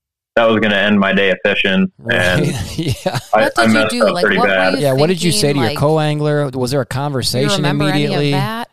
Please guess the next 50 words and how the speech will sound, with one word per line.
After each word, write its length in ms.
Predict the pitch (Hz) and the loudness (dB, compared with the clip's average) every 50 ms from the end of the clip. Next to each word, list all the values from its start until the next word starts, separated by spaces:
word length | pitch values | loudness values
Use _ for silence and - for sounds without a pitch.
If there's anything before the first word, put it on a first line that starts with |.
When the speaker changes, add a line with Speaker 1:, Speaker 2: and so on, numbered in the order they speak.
| 220 | -4
Speaker 2:
On 100 | - 147 | -2 0
the 80 | 147 139 | 0 0
video, 400 | 123 127 170 214 240 214 180 143 | 2 0 0 0 2 2 2 2
you 120 | 135 131 | 2 2
seem 200 | 127 - 156 151 | 0 0 0 0
really 160 | 131 123 127 131 | 2 2 2 2
Speaker 1:
Well, 80 | 127 | 2
the 60 | 131 143 | 2 2
Speaker 2:
calm, 280 | 143 131 117 107 101 | 2 2 0 0 0
but 100 | 98 104 | 0 -2
I 60 | 110 113 | -2 -2
think 160 | - 127 123 | -2 -2 -4
that's 140 | 117 117 - | -4 -4 -2
probably, 240 | - 120 113 113 | -2 0 0 0
like, 140 | 104 104 - | -2 -4 -6
a 40 | 98 | -10
combination 640 | - - - 107 107 107 101 101 104 110 110 - 104 | -10 -8 -8 -6 -4 -4 -4 -4 -4 -4 -4 -4 -6
of 140 | 98 95 98 | -6 -6 -4
not 260 | 101 101 98 98 92 | -4 -2 -2 -4 -4
knowing 220 | 95 101 101 98 92 | -4 -4 -4 -4 -6
what 160 | 90 85 - _ _ _ _ _ _ | -6 -8 -10 _ _ _ _ _ _
is 80 | 104 98 | -14 -8
going 300 | - 101 98 95 95 92 | -6 -4 -4 -4 -4 -4
on, 260 | 92 95 95 95 95 | -4 -4 -6 -4 -4
slash 380 | 90 - 95 98 95 90 80 - | -4 -4 -4 -4 -4 -6 -6 -6
shock, 520 | - - 98 92 85 87 90 82 82 - | -6 -4 -4 -4 -4 -4 -6 -8 -8 -8
slash 680 | - - - 98 95 92 90 90 85 78 - - - - - - | -10 -8 -8 -8 -8 -6 -6 -8 -8 -8 -10 -12 -12 -14 -18 -20
Speaker 3:
Yeah. 100 | - 147 - - - - - _ _ _ | -20 -20 -20 -20 -20 -20 -20 _ _ _
Speaker 1:
Well, 380 | - - 131 135 139 139 135 131 - | -2 2 2 4 4 4 4 2 2
Speaker 2:
whatever. 40 | 147 | 2
Speaker 1:
like 160 | 147 156 - | 2 2 2
I 160 | 147 131 - | 0 2 2
said, 160 | 147 143 135 | 2 4 4
I, 200 | 123 127 139 110 - | 4 4 4 2 2
I 100 | 120 135 | 2 2
didn't 180 | 151 180 151 131 | 2 2 2 2
realize 380 | 123 123 131 131 127 123 120 107 - - | 4 4 4 4 4 2 2 0 0 0
how 140 | 120 113 101 | 0 2 4
bad 220 | 107 107 113 117 113 | 2 4 4 4 2
it 60 | 107 | 2
was. 260 | 92 104 104 107 107 - | 2 2 4 2 2 2
I 80 | 107 110 | 2 2
didn't 140 | 117 117 107 | 2 2 2
Speaker 2:
Yeah. 60 | 110 | 2
Speaker 1:
realize 200 | 113 110 110 107 110 | 2 2 2 2 2
the 80 | 104 | 0
whole 140 | 98 110 107 | 2 2 2
motor 300 | 104 107 110 110 107 107 | 2 2 2 2 2 2
was 100 | 104 - - | 0 0 0
gone. 340 | 110 101 104 104 104 107 | 0 2 2 2 0 0